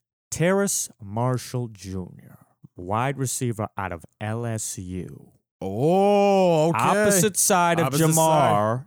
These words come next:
Speaker 1: Chase.
Speaker 2: Okay. I love this.
Speaker 1: With all, all those weapons, Clyde Edwards-Helaire,
Speaker 2: Mm-hmm.
Speaker 1: Jamar Chase, and who was the other guy?
Speaker 2: Jus-, uh, Jefferson.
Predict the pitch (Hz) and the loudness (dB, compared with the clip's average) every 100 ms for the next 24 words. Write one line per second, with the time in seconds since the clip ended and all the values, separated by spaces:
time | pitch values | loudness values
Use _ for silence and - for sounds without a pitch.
0 | _ - - 175 190 - - - - 123 | _ -10 -4 -2 -2 -6 -10 -12 -4 -4
1 | 156 202 233 254 196 - - _ _ _ | -2 0 2 2 0 -4 -14 _ _ _
2 | _ - _ 92 107 120 156 185 185 123 | _ -20 _ -12 -8 -4 -4 -4 -2 -2
3 | - 110 - - - 151 190 208 214 214 | 0 0 -2 -8 -4 0 0 0 -2 -2
4 | - - 160 202 214 208 208 175 175 117 | -4 -2 0 0 -2 -2 -4 -4 -4 -4
5 | - 87 - - 117 131 131 127 127 127 | -6 -14 -14 -8 -6 -4 -4 -4 -6 -4
6 | 123 - 127 120 104 80 - 101 120 120 | -6 -6 -6 -4 -6 -8 -12 -12 -10 -6
7 | 147 170 110 120 127 120 - 139 113 87 | -4 -4 -2 0 0 -4 -8 -4 -4 -6
8 | - 110 107 123 131 107 113 104 104 92 | -6 -4 -2 -2 -2 -2 -2 -2 -6 -6
9 | 113 104 - 113 107 101 139 131 - | -4 -4 -6 -6 -6 -6 -6 -6 -8